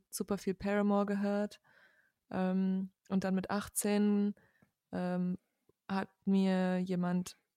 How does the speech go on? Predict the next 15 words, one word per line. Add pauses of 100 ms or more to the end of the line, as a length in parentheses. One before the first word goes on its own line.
auch
in
Neuseeland
eben, (420)
so
Pavement
und
The
Smashing
Pumpkins
und
eher
so
neunziger
Jahre